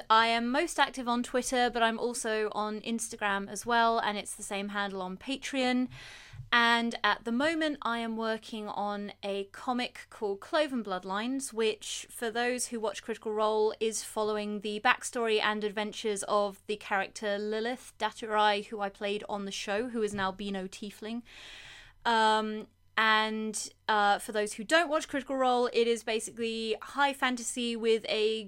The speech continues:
good dollop of creepy in there, because I do like my horror. Um, and it's following a, an albino demonic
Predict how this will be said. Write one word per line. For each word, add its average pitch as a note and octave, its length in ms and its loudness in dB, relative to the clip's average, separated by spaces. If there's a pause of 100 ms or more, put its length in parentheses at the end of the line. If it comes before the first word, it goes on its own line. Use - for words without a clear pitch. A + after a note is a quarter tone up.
good A#3 340 0 (240)
dollop A3+ 480 0
of G#3+ 600 2 (180)
creepy G#3+ 600 -2
in G#3 140 -4
there, G3+ 180 0
because G#3 220 -8
I G3 80 -2
do G3 160 -4
like F#3+ 180 -2
my G3 100 -6
horror. G3 360 -2 (540)
Um, G3+ 500 0 (160)
and G#3 560 2
it's - 580 0
following A3 680 0 (100)
a, G#3 380 0
an G#3+ 240 -4
albino B3 840 2 (600)
demonic A#3+ 840 2